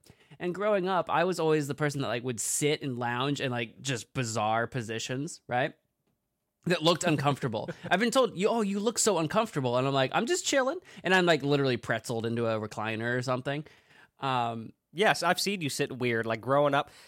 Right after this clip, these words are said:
Speaker 2: you would sit really weird on the edge of the couch. Like, the,
Speaker 1: Uh-huh.
Speaker 2: I remember one time looking at you. This was in your basement. Um,
Speaker 1: <laughs>
Speaker 2: we used to hang out in his basement. Um, and you, uh, you were like, I,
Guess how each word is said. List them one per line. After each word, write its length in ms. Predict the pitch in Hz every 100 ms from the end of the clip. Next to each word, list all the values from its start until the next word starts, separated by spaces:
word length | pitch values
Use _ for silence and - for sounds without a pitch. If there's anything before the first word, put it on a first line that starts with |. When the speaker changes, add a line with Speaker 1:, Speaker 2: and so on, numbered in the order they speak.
| _
Speaker 2:
you 80 | 165
would 120 | 170
sit 200 | - 220
really 240 | 151 180
weird 260 | 165 160 165
on 60 | 139
the 120 | 139
edge 100 | 131
of 60 |
the 80 | 127
couch. 580 | - 123 123 135 - - _ _ -
Like, 60 |
the, 40 | 131 135
Speaker 1:
Uh-huh. 60 | 120
Speaker 2:
I 40 |
remember 260 | 175 196 170
one 180 | 151
time 240 | 151 156 131 - - -
looking 260 | 139 135
at 160 | 127 -
you. 60 |
This 180 | 127 165
was 100 | 143
in 220 | 131 139
your 80 | 151
basement. 420 | 147 180 226 - - _ _ _
Um, 560 | 123 120 110 107 107 107
Speaker 1:
<laughs> 40 | -
Speaker 2:
we 100 | 131
used 120 | 123
to 40 |
hang 160 | 120 120
out 200 | 113 113
in 100 | 113
his 140 | 107
basement. 460 | 98 120 117 98 95 _ _ _ _ _ -
Um, 320 | 110 104 101
and 400 | 127 123 120 113 -
you, 260 | 127 143
uh, 320 | 139 117 107 101 - _
you 120 | 139
were 80 | 175
like, 160 | 165 156
I, 180 | 151